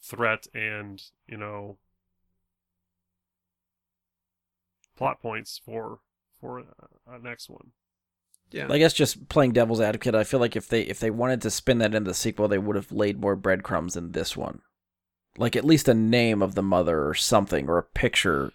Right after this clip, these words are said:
Speaker 3: or
Speaker 1: But they also went through great lengths to not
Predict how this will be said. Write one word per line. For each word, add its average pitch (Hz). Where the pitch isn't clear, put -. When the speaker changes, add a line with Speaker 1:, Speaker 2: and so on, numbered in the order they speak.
Speaker 3:
or 101
Speaker 1:
But 143
they 131
also 131
went 120
through 113
great 131
lengths 120
to -
not 107